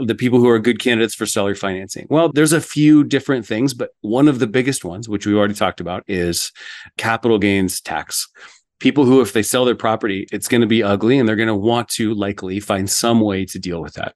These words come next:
Some people do ten thirty-one exchanges, obviously, but not everybody wants to do that, right? A lot of people reach a point in their life, they're like,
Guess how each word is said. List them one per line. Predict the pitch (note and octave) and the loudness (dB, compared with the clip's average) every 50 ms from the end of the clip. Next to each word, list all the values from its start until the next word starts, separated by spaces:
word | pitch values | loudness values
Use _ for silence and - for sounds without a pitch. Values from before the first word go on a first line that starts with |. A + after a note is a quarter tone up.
| _ - | _ -6
Some | - C#3+ C3 A#2 | -2 0 2 2
people | B2 A#2 B2 B2 | 2 2 2 2
do | G2 A2 G#2+ | 2 0 -2
ten | G2+ - G2+ F2 | -2 -4 -6 -6
thirty-one | E2+ F#2+ F2+ F2 F2 - F2 | -6 -8 -10 -10 -10 -12 -10
exchanges, | F#2+ - - - A#2 A#2 A#2+ A2+ G#2+ G#2 | -10 -6 -2 2 4 4 4 4 2 2
obviously, | A2 G#2 G2+ G2+ G#2 F#2+ - - G2 G2 G2 - - - - - - - - - - - - - - - - | 0 0 2 0 0 0 -2 -4 -6 -6 -8 -8 -12 -14 -20 -20 -20 -20 -20 -20 -20 -20 -20 -20 -16 -8 -4
but | A#2 G#2+ | -2 0
not | A#2+ C3+ C3+ | 2 2 2
everybody | C#3 C3 C3 A#2 B2+ A#2+ A#2 A2+ G#2 A2 A#2 G2+ - - | 2 2 2 2 2 4 4 4 2 0 -2 -8 -10 -6
wants | - G2+ F#2+ F#2 - - | -6 -4 -4 -4 -4 -4
to | F#2+ | -4
do | E2 - F2 | -6 -8 -8
that, | - - - - | -10 -10 -10 -6
right? | F2+ F2 G2 - _ _ _ - | -6 -6 -6 -8 _ _ _ 0
A | C3+ | 2
lot | D3+ F3 | 2 2
of | F3+ - | 2 2
people | F3+ D3+ C#3 | 2 4 4
reach | C3 B2+ B2+ - - | 4 4 4 2 0
a | G#2+ | -4
point | - - B2 A#2 | -2 0 2 2
in | A2+ G#2 | 2 2
their | F#2+ F2+ | 0 -2
life, | F2 F2+ F#2 F2+ - | -4 -8 -8 -10 -10
they're | - F#2+ | -10 -10
like, | F#2 F#2 | -10 -10